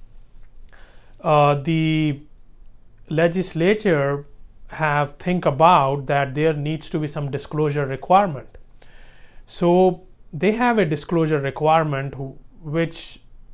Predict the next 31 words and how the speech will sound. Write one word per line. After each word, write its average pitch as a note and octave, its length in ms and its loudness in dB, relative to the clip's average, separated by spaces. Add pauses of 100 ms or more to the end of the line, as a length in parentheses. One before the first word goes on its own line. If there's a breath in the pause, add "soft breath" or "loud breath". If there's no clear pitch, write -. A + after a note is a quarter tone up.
(120)
provides F3 640 0
that, C#3 340 -4
that C#3+ 240 -2
every E3+ 480 -2
homeowner E3 840 -2 (380 soft breath)
need D#3 440 -2
to G3 100 4
know D3 640 0 (340 soft breath)
either F#3 380 2
from F#3 300 0
seller G#3+ 560 2
or D#3+ 260 2
from E3 360 -2
their D#3 180 2
builder. C#3 680 0 (440 soft breath)
And C#3+ 160 -6
also G3+ 440 6
there E3+ 200 4
is E3 140 -2
provision D#3+ 540 0
about C#3+ 580 0
that C#3 320 -2
the C#3 140 -4
real G3+ 260 0
estate D#3+ 360 0
agent D#3 440 -2
need D3+ 240 -6
to D#3 80 -4
provide D3+ 460 0
that D3 180 -2
information. C#3+ 680 -6